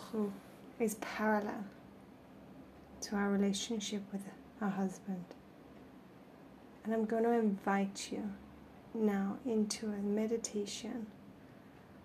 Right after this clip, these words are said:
on bringing this Elul energy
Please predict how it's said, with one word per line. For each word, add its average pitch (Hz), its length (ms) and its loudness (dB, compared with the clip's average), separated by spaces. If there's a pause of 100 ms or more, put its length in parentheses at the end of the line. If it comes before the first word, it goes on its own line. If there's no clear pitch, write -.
(120)
on 226 160 4
bringing 226 720 6
this 208 220 0
Elul 202 880 4
energy 202 640 2